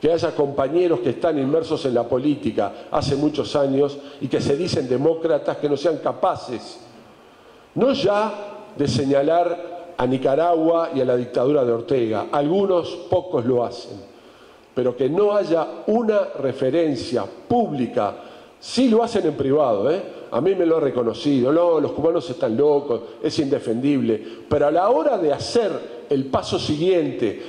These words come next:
que sería valientemente, como lo hizo Carlos, denunciar la dictadura cubana, mutis por el foro y queda sonando solamente la voz de las que la, de los que la defienden. Yo te agradezco, Carlos, que me hayas invitado,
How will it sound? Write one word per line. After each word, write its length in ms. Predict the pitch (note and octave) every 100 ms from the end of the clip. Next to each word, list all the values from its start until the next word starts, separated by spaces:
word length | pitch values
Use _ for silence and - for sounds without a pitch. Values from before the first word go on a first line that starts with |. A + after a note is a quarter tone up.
| - -
que 80 | B2
sería 460 | C3 E3 F3+ C#3
valientemente, 960 | A2+ C#3 D#3+ G#3 G#3+ F#3+ D#3 F3+ F3+ D#3
como 240 | C3+ B2+
lo 80 | B2+
hizo 240 | D3+ C#3+ -
Carlos, 480 | D3 A2 G#2 F#2+ - - -
denunciar 640 | E3 D#3+ D3 D3 G#3+ G3+ E3
la 100 | C3
dictadura 500 | B2 C#3+ C3+ E3+ -
cubana, 480 | F#3 D#3+ F3 E3+ E3+ - - - -
mutis 420 | C3+ F3 F3+ E3
por 200 | - B2
el 100 | G#2+
foro 440 | G#2+ D#3 D3+ D3 - - -
y 80 | C3+
queda 280 | F3 F#3+ C#3
sonando 440 | C#3 D#3 E3 D3
solamente 640 | - F#3+ D#3+ C#3+ E3 D#3
la 120 | B2 A#2
voz 220 | C#3+ C#3
de 80 | B2
las 100 | G#2
que 160 | -
la, 160 | A#2+ - - - -
de 100 | C3 B2
los 120 | -
que 140 | A#2+
la 100 | A2+
defienden. 640 | A2+ G#2 B2 G#2 F2 F2+ E2+ - - - - - - - - -
Yo 160 | F3 E3+
te 140 | E3
agradezco, 580 | C#3+ C#3 E3 F3 D#3+ -
Carlos, 320 | D#3+ E3 D3
que 100 | A#2+
me 120 | B2+
hayas 260 | C3+ C3+ C3
invitado, 680 | G#2+ G#2+ C3+ C#3 C#3+ D3